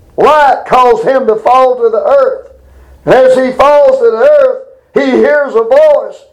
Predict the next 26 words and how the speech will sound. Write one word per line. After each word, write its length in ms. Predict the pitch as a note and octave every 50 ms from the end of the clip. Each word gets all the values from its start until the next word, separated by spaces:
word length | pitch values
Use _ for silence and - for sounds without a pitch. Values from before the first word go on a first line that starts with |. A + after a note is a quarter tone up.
| _ _ _
And 180 | - B3+ C4 C4+
the 60 | B3+ -
voice 460 | - C4 C#4+ D4+ D4 C4+ C4+ - -
says 280 | B3 C4 C#4 C4+ C4 C4+
unto 240 | B3+ C4 B3+ A3+ A3
him, 500 | G#3+ B3 C#4 C#4 C#4+ C#4+ C#4+ C4+ C4 - - - - _ _ _ _ -
"Saul, 680 | - - - A3+ A#3+ C4 C#4 C#4 C#4+ C#4+ C#4 C4 C4+
Saul." 260 | C4 B3+ B3 A#3 G#3+
You 80 | A3 B3+
know, 100 | C4 B3+
God 280 | B3+ B3 B3 B3+ A#3+ A3
knows 260 | A#3 A#3+ A#3 A3+ -
your 140 | A3+ A3+ G#3+
name. 260 | G#3+ G#3+ G3+ F3+ F3+
I 240 | F#3 G3+ F3+ C#3+ - - - _ _ _
mentioned 420 | - F3+ G3 G3 F#3+ F3+ E3+ E3+ D3+
to 20 |
Sarah 320 | D3+ - G3+ G#3 G3+ F#3+
a 40 | E3+
while 220 | D#3+ F3 F3 E3+ E3+
ago 500 | E3 D#3 F3 F3 F3 E3+ D#3+ - - - - _ _ _ _ _ - -
that 120 | - C3 C3+
God 360 | C#3 D#3 E3+ E3+ D#3+ - D#3+
knew 180 | E3 F3 E3 D3+
her 160 | C#3+ C#3+ D#3+ D#3+
name. 600 | D#3+ E3 F3 F3+ F3+ E3 D3+ D3 D3 C#3+ C#3